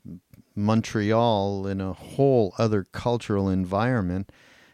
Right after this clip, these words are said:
And, uh, you know, we didn't have a chance to, uh,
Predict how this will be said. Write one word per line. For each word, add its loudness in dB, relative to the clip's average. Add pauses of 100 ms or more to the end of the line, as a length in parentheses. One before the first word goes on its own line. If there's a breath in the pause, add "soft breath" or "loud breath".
(100)
And, -2
uh, -2
you -2
know, -4
we -2
didn't -2
have -2
a -6
chance -6
to, -4
uh, -4